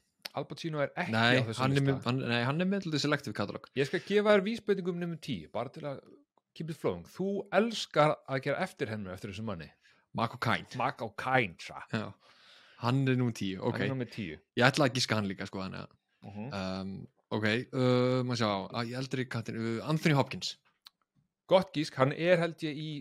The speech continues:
Speaker 1: þrettán eða eitthvað. Hann
Speaker 2: Ah,
Speaker 1: er ekki
Speaker 2: ok.
Speaker 1: topp tíu.
Speaker 2: Um,
Speaker 1: Einn
Speaker 2: ah,
Speaker 1: er
Speaker 2: Jason Segel. Nei, hérna, Steven Seagal.
Speaker 1: Steven Seagal er ekki rétt hjá þér.
Speaker 2: Það getur ekki verið. Chuck Norris.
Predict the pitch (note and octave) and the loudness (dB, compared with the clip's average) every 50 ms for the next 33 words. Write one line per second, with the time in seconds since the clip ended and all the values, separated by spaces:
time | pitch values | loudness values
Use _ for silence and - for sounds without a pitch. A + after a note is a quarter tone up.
0 | - F#2 A#2+ - - E3+ E3+ - - - G#2+ F2+ E2+ D#2 D2+ - - A#1+ - _ | -10 -12 -10 -2 2 2 2 2 0 -8 -8 -6 -8 -10 -14 -14 -18 -20 -20 _
1 | _ _ _ _ _ - A#2 A2+ G2+ G2 F#2 F#2 - F#2 F#2+ A2+ - - F2+ - | _ _ _ _ _ -12 -6 -4 -2 -2 -2 -4 -6 -8 -10 -10 -10 -12 -14 -14
2 | - - - - - - - - _ _ _ _ _ _ _ _ _ _ _ _ | -14 -14 -14 -14 -14 -14 -16 -20 _ _ _ _ _ _ _ _ _ _ _ _
3 | _ - G#2 G2 G2 G2 G2 G2 G2 G2 G2 G2 G2 G2 F#2+ F#2+ F#2+ - - - | _ -8 -6 -6 -4 -4 -4 -4 -4 -4 -6 -6 -6 -6 -8 -8 -10 -10 -12 -16
4 | _ _ - - - - C3+ D#3+ G3+ G3+ - - C3+ C#3+ C3+ - E3 D3+ - - | _ _ -20 -12 -4 2 4 4 4 4 2 2 4 6 6 4 2 0 -4 -8
5 | - - - E3+ E3+ E3 D#3 D#3+ C3+ - D#3 C#3 - A2 F#2+ - - - _ _ | 0 6 8 10 10 10 8 6 6 6 6 6 4 2 -2 -2 -8 -16 _ _
6 | _ _ _ _ _ - B2 B2 B2+ B2 C3+ A#2+ C3 B2+ B2 - - F3+ E3+ D#3+ | _ _ _ _ _ 0 2 2 4 4 2 2 2 2 2 6 6 6 6 6
7 | C#3 C#3+ B2+ - G2+ G2 - - - D#3 F3+ F#3 E3+ D3+ - - F#3+ F#3+ G3 - | 6 4 4 2 0 -4 -4 -6 -4 -4 -2 -2 -2 -2 -2 -2 -2 -2 0 4
8 | D#3+ D3+ - - G#2+ A2+ A#2 - - G#2 E2+ E2+ - E2+ D2+ - - _ _ - | 2 2 2 2 -4 -4 -4 -4 -6 -8 -8 -8 -10 -12 -14 -14 -16 _ _ -20
9 | - - - - A2+ A#2+ B2 B2+ - C#3 B2+ - C3 A#2 A#2+ A2+ A2 G#2+ G2+ F#2+ | -20 -8 0 4 6 6 6 6 4 4 4 4 4 4 4 4 4 4 2 2
10 | F#2+ - E3 D#3 - - C3 G#2+ F#2+ - - | 2 6 6 6 6 6 0 0 0 -2 -8